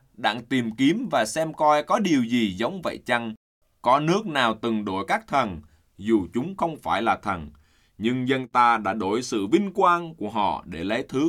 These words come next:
không thể giúp họ. Hỡi các tầng trời, hãy kinh hoàng về việc này.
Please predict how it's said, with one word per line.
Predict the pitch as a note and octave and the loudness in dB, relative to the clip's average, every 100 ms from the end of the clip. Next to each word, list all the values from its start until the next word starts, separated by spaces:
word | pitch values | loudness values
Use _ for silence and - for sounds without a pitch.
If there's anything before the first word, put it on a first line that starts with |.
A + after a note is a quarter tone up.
| E3+ | 0
không | G3 F3+ E3+ | -4 -4 -8
thể | F2 | -6
giúp | F2 C3+ - | -4 -4 -4
họ. | F#2+ E2 - _ _ _ _ _ _ | -4 -4 -8 _ _ _ _ _ _
Hỡi | E2 F2+ G#2+ | -8 -6 -4
các | D#3 - | -4 -4
tầng | C3 A2 | -4 -4
trời, | F#2+ A2 G#2 E2+ D2 _ _ _ | -2 0 0 -2 -8 _ _ _
hãy | - F#2+ A2+ C#3 | -4 -2 -2 -2
kinh | F3+ | -2
hoàng | E3+ C#3 G#2 F#2 | 2 2 2 -2
về | F#2+ | -6
việc | F#2 E2+ | -6 -8
này. | F#2 F2 D#2 | -8 -8 -10